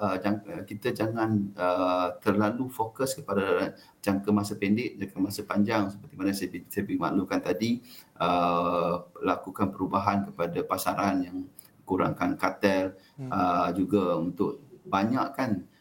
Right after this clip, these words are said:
Speaker 1: uh, pengeluaran, uh, makanan dalam negara. Kita harapkan bajet ini ak-, memberi tumpuan kepada usaha untuk mengeluarkan makanan dalam negara, Najib, ya.
Speaker 2: Ya.
Speaker 1: Kerana Malaysia ini sebuah negara yang bertuah. Kita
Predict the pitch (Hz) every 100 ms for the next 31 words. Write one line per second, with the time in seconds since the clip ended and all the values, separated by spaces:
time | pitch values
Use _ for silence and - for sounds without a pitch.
0 | _ - 87 82 90 - - 98 98 98
1 | 101 104 92 92 - 90 87 90 90 90
2 | 90 101 107 107 95 92 92 92 95 101
3 | 98 87 82 - 101 101 92 80 - 113
4 | 101 101 104 - 107 131 - - - _
5 | - 95 95 101 98 101 - 214 101 -
6 | 98 - - 101 - 107 101 - 92 98
7 | 90 104 101 95 98 101 95 95 98 92
8 | 104 107 101 98 101 101 - 107 - -
9 | - 104 107 110 - 101 98 - 101 98
10 | 123 110 107 107 87 98 98 90 90 -
11 | 120 117 - - _ - 104 104